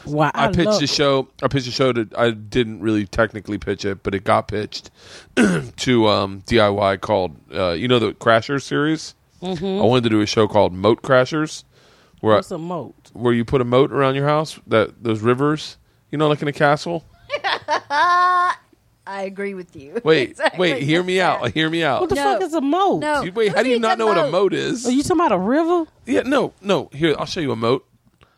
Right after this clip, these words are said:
Speaker 1: I just heard that on Tom Joyner the other day.
Speaker 2: What?
Speaker 1: Somebody bought a house with a moat in it, and, and, and, and they was laughing because they know the listeners didn't know what the fuck a moat was.
Speaker 2: This is a moat. Here,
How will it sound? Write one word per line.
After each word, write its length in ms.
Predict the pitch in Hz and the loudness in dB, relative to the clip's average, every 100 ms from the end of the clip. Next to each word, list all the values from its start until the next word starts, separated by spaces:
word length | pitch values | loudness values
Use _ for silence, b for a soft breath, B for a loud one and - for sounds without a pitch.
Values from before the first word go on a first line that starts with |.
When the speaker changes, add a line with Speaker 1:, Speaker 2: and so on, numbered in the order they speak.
| b b - | b b 0
Speaker 1:
I 100 | 370 453 | 2 4
just 200 | 453 - | 2 2
heard 340 | 277 349 359 | 2 2 2
that 140 | 320 311 | 2 2
on 140 | 302 | 0
Tom 380 | - 277 277 294 | -2 -2 0 -2
Joyner 360 | 240 381 392 294 | -2 0 0 0
the 80 | 220 | 0
other 220 | 196 180 | 0 -4
day. 340 | 165 156 123 - _ _ | -4 -4 -6 -14 _ _
Speaker 2:
What? 160 | 165 151 | 2 2
Speaker 1:
Somebody 280 | 370 349 | 4 2
bought 220 | 226 285 277 | 2 2 0
a 40 | |
house 380 | 254 269 302 294 | -2 -2 -2 -4
with 160 | 247 220 | -8 -6
a 40 | |
moat 440 | 208 208 277 302 185 | -6 -2 -2 -2 -8
in 240 | 214 214 | -12 -12
it, 120 | 208 _ _ _ _ _ - | -14 _ _ _ _ _ -8
and, 180 | 233 - | -6 -6
and, 160 | 262 - - | -10 -10 -6
and, 200 | 254 - 247 247 | -6 -4 -4 -4
and 100 | 247 | -2
they 120 | 254 | 0
was 200 | 294 240 | 2 2
laughing 400 | 240 285 330 262 | 0 2 2 0
because 280 | 233 220 254 | -2 -2 -2
they 140 | 220 262 | -2 0
know 180 | 277 | 0
the 80 | 262 | 0
listeners 440 | 240 285 269 247 208 | 0 -2 -4 -6 -4
didn't 160 | 233 | -2
know 80 | 240 | 0
what 80 | 214 | 0
the 60 | 190 | -2
fuck 220 | 233 208 | -4 -4
a 40 | |
moat 260 | 208 277 262 | 0 0 0
was. 540 | 165 151 87 - - - _ _ _ | 0 -2 -4 -12 -16 -20 _ _ _
Speaker 2:
This 400 | 123 117 143 - | -2 2 2 4
is 160 | 143 127 | 0 2
a 100 | 123 | 0
moat. 460 | 113 107 95 - - _ - _ _ _ _ _ _ _ _ _ - | 2 2 2 -2 -16 _ -20 _ _ _ _ _ _ _ _ _ -10
Here, 280 | 101 95 | -10 -10